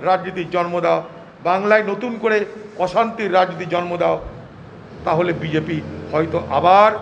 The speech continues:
এই পরাজয়ের গ্লানি থেকে নিজেদেরকে মুক্ত করতে পারবে। বিজেপি পরাজয়, এই পরাজয়কে তারা মেনে নিতে পারছে না। এই পরাজয়ের গ্লানি তাদেরকে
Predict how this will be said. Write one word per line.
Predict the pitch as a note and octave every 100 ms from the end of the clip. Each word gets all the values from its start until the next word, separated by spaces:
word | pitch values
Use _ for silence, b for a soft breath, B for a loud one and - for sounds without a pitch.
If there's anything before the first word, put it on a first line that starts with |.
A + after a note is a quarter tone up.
| - - - -
এই | F#3 G#3 A3+ -
পরাজয়ের | F3 F#3+ G3 G3+ A3 A3+ - - - -
গ্লানি | F#3+ G#3+
থেকে | G#3+ G3+ F#3
নিজেদেরকে | F3 F3 E3 E3
মুক্ত | D#3 D#3 - -
করতে | - - C#3+
পারবে। | - C2 - - - - - C3+ - - - -
বিজেপি | D#3 G3+ A#3 A3+ B3 -
পরাজয়, | G3+ G#3 G#3+ G#3+ G#3+ A3 - - - - - -
এই | G3 -
পরাজয়কে | F#3 G#3 G#3+ G#3+ G#3 G#3+
তারা | G#3 F#3
মেনে | F3 F3+
নিতে | E3+
পারছে | E3+ F#3+ F#3+ F#3+
না। | G3+ G3 - - - - -
এই | F#3 F3+
পরাজয়ের | - F#3 G3+ G3 F#3+ D#3
গ্লানি | - D#3+ F#3+ G#3
তাদেরকে | G3+ F3+ E3+ F3+ E3+